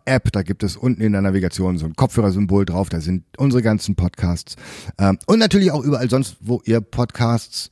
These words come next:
hört. Äh, Spotify, Apple Podcasts, was es nicht alles gibt, da kann man das auch abonnieren.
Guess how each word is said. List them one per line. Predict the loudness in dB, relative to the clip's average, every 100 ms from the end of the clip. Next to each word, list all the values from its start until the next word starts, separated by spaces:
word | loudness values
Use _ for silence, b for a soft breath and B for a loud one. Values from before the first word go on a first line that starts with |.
| b b b
hört. | 0 2 2 -2 B B B
Äh, | -6 -4
Spotify, | 0 0 2 0 -2
Apple | -2 -2
Podcasts, | 0 -2 -2 -4 -2 0
was | 0
es | 0
nicht | 0 0
alles | -2 0
gibt, | -2 0
da | 0
kann | 2 2
man | 2
das | -2
auch | -8 -14 b b b b -6
abonnieren. | 0 2 4 4 2 0